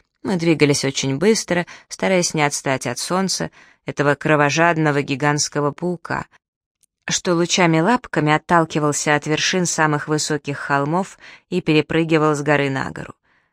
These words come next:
К тому же хранители и стражи восточного и западного горизонтов, солнечные львы,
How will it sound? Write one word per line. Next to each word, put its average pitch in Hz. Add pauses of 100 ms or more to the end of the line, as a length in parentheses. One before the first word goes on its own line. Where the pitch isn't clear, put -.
(200)
К -
тому 160
же 147
хранители 156
и 147
стражи 147
восточного 143
и 135
западного 135
горизонтов, 147
солнечные 135
львы, 131